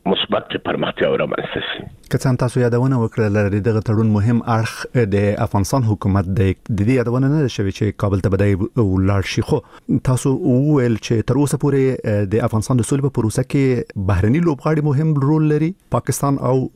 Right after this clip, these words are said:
Speaker 2: هند.
Speaker 1: بله، متاسفانه سره د چې دا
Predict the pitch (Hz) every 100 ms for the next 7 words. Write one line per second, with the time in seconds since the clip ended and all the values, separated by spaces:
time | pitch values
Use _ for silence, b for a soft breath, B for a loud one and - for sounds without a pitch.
0 | - 107 95 131 185 - _ _ 98 120
1 | 156 113 73 - - - 107 113 117 120
2 | 151 151 - 117 127 107 - - - 98
3 | 104 - 123 131 117 127 131 113